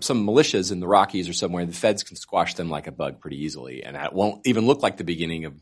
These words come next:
Civil War Two. It'll just look like, and will be covered as, and will be remembered in history as, uh, crazy rednecks somewhere decide to take on the feds, get killed. Well, let's move on. Um, so you'd have to have some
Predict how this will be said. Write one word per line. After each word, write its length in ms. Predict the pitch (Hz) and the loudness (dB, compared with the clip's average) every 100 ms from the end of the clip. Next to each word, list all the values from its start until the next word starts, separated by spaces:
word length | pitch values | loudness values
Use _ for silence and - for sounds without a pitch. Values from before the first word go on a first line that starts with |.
| _ - - | _ -20 -8
Civil 260 | - 104 92 | -2 0 0
War 220 | 92 90 | 2 0
Two. 260 | 90 95 98 | 0 0 2
It'll 220 | 101 95 | 0 0
just 200 | 101 - | -2 -2
look 200 | 98 98 | -2 4
like, 260 | 90 92 | 2 4
and 140 | 85 101 | 0 0
will 80 | 101 | 0
be 100 | 92 | 0
covered 340 | 101 98 87 | 2 2 0
as, 220 | 87 95 | 0 -2
and 160 | 101 120 | -2 0
will 80 | 131 | 0
be 140 | 117 | 0
remembered 440 | 110 104 104 98 | -2 0 0 -2
in 80 | 95 | -2
history 380 | 104 123 107 90 | -4 -4 -6 -8
as, 300 | 78 87 - - - - _ _ - | -8 -10 -14 -18 -20 -20 _ _ -2
uh, 180 | 101 90 - _ | -2 -4 -12 _
crazy 340 | - 131 123 113 | 4 6 6 4
rednecks 480 | 113 101 95 101 | 4 4 2 0
somewhere 560 | - 95 98 98 98 95 - - | 0 2 4 4 4 0 -6 -12
decide 320 | 107 117 107 | -4 0 0
to 60 | 104 | 4
take 220 | 117 107 | 4 6
on 120 | 98 | 4
the 60 | 95 | 2
feds, 300 | 101 92 104 | 2 2 2
get 240 | 101 107 | 0 0
killed. 380 | - 101 101 104 | 2 2 2 2
Well, 160 | 101 113 | 4 6
let's 200 | 107 - | 4 2
move 160 | 117 135 | 6 6
on. 260 | 85 64 _ - - - | 6 2 _ -20 -20 -6
Um, 240 | 117 107 107 | 0 0 2
so 320 | 131 117 120 | 4 4 4
you'd 160 | 120 | 2
have 160 | 131 139 | 4 4
to 100 | 127 | 8
have 180 | 127 113 | 8 6
some 420 | 123 101 87 | 4 2 0